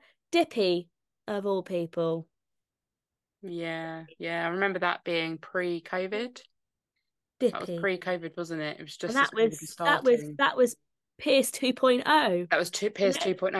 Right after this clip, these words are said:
Speaker 2: Do you remember? I remember the scene being Pierce, Pierce number one, and then it was Pierce number two in the next episode. You're like, "What? Are you not gonna
Speaker 1: What?
Speaker 2: at least have a break in episodes?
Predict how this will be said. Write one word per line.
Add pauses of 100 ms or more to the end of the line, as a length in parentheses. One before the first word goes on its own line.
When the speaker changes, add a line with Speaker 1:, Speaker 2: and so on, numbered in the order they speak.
Speaker 2:
Do
you
remember? (100)
I
remember
the
scene
being
Pierce,
Pierce
number
one, (180)
and
then
it
was
Pierce
number
two
in
the
next
episode.
You're
like, (500)
"What?
Are
you
not
gonna
Speaker 1:
What?
Speaker 2:
at
least
have
a
break
in
episodes?